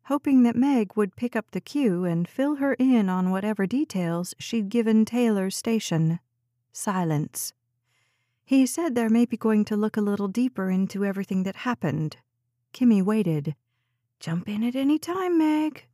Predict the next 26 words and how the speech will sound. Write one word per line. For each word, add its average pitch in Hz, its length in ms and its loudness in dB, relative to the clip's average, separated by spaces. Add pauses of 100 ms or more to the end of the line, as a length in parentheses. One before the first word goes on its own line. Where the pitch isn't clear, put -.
Don't 349 200 -2
wait 359 220 -6
for 339 120 -6
me." 277 500 2 (1000)
Her 208 180 -2
sister 180 480 -4
let 190 180 0
out 202 260 -2
an 190 120 2
impatient 196 760 -2
huff. 202 380 -4 (500)
"Well, 226 420 0
I'm 240 280 4
worried 294 240 2
about 160 280 -4
you, 160 320 -4
all 196 140 0
right? 202 500 -2 (360)
There's 233 260 0
some 247 220 2
things 277 440 0
you 254 160 -2
don't 254 240 0
know 170 440 0 (180)
about 254 320 -2
Mom." 175 540 0